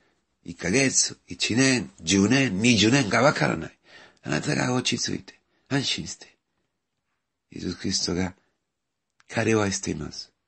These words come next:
あなたを愛しています。彼を愛しています。そしていつか、その位置、その教会、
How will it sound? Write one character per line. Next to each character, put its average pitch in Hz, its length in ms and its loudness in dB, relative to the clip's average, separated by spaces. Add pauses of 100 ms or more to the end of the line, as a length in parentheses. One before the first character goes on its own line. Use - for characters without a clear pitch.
(240)
あ 104 140 -8
な 139 160 0
た 139 200 0
を 135 80 2
愛 117 120 -2
し - 80 -6
て - 80 -6
い 95 40 -4
ま 80 120 -4
す。 - 100 -8
彼 120 240 -2
を - 60 0
愛 113 100 -4
し - 80 -6
て - 100 -10
い 98 40 -8
ま - 160 -12
す。 - 120 -20 (340)
そ 131 80 0
し - 160 0
て - 80 2
い 139 40 4
つ - 180 2
か、 - 220 -6 (240)
そ - 180 -6
の 101 160 0
位 131 80 4
置、 - 240 0
そ - 160 2
の 107 180 2 (280)
教 135 260 2
会、 92 240 -2